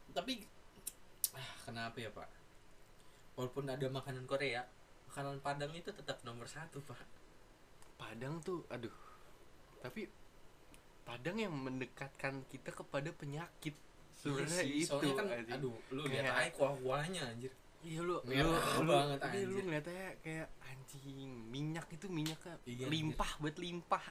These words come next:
Speaker 2: anjing.
Speaker 1: Tapi, Pak, <laughs> kalau makan kayak gituan, karena enaknya, lupa, anjir.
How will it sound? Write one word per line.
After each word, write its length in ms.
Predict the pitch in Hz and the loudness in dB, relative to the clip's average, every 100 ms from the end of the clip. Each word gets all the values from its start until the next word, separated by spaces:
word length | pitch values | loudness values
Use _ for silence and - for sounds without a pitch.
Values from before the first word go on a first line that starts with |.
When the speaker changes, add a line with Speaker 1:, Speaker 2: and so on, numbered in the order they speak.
| 170 | -4
Speaker 2:
anjing. 440 | 160 165 156 165 160 160 - - - - - - - - - | -2 -2 -4 -6 -8 -10 -14 -16 -18 -18 -18 -18 -16 -16 -8
Speaker 1:
Tapi, 280 | 165 196 170 | -6 -6 -8
Pak, 260 | 143 - - | -2 -2 -2
<laughs> 800 | - - - - - - - - - - - - - - - - - - - - | -8 -8 -10 -10 -12 -16 -16 -16 -14 -16 -16 -14 -16 -18 -18 -16 -16 -14 -14 -2
kalau 240 | 160 165 | 2 2
makan 360 | 165 175 175 170 | 2 2 2 0
kayak 160 | 160 165 | -4 -4
gituan, 340 | 131 127 117 131 - | -2 0 -2 -8 0
karena 260 | 170 170 170 | 0 0 -2
enaknya, 480 | 175 185 - 143 131 - - - - | 0 0 -2 -8 -8 -14 -18 -16 -4
lupa, 420 | 147 - - - | -4 -2 6 6
anjir. 480 | 135 123 120 135 - | 6 2 0 0 0